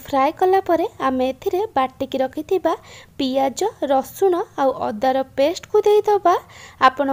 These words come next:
ଗୁଣ୍ଡ ମସଲାକୁ ବେଶୀ ସମୟ ଫ୍ରାଏ କରିବେନି, ନହେଲେ ଆପଣଙ୍କ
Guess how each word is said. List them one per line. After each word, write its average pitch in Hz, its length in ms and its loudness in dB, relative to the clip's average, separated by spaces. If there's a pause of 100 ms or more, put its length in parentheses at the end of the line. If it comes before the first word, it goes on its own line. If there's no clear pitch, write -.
(120)
ଗୁଣ୍ଡ 262 340 0
ମସଲାକୁ 359 560 0 (360)
ବେଶୀ 262 420 4
ସମୟ 262 340 0 (140)
ଫ୍ରାଏ 285 260 0 (100)
କରିବେନି, 392 500 4 (360)
ନହେଲେ 262 380 2 (100)
ଆପଣଙ୍କ 262 380 -2